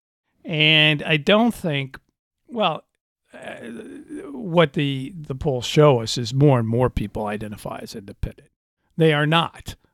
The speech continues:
identifying as Democrat and Republicans, and, and those are not the links they once were, uh, in, in getting voters interested and informed about politics. I think, like you said, and I, I think most people are,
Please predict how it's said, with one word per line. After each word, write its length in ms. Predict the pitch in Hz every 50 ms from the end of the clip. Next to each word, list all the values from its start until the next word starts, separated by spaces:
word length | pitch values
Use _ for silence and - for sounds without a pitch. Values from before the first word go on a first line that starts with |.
| _ -
identifying 800 | 143 127 117 117 104 104 - - 120 107 107 110 113 113 110 107
as 160 | 107 117 120
Democrat 640 | - - 117 113 117 113 - - 104 113 123 - -
and 100 | - 120
Republicans, 680 | 107 104 - - 104 104 - 127 - - 143 147 143 147
and, 220 | 143 139 131 131 - - - _ _
and 220 | - 160 147 147 147
those 380 | 156 156 156 156 147 131 -
are 320 | - - 165 139 131 127 123
not 560 | 131 139 147 156 143 123 117 113 - - _ _ _ _ _ _
the 100 | - 156
links 400 | 139 131 135 135 131 123 - -
they 160 | - 127 117
once 440 | 117 117 127 135 135 135 127 - -
were, 400 | 135 127 127 104 101 98 - - _ _ _ _ _ _ _ _ -
uh, 300 | - 117 110 104 110 - - -
in, 360 | 123 117 127 - 139 127 131 -
in 200 | - 135 131 131
getting 320 | 147 147 139 131 131 127
voters 380 | 120 131 127 120 113 113 113 -
interested 720 | - 156 147 143 135 135 131 127 120 - - 139 120 120
and 160 | 110 101 101
informed 500 | 107 107 - - - 107 98 101 98 101
about 360 | 113 - 104 110 - - -
politics. 920 | - - - - - - _ _ - - - - _ - - - - - - _ _ _ _ _ _ _ _ _
I 120 | - 110
think, 260 | 101 117 110 - - -
like 220 | 107 104 95 -
you 40 | 113
said, 380 | - - - 123 107 110 104
and 140 | 113 113 117 -
I, 160 | 147 131 - -
I 60 | 143 123
think 320 | - 143 139 123 - -
most 440 | 127 131 135 139 139 147 139 - -
people 300 | 165 143 127 - 135 127
are, 220 | 120 113 113 107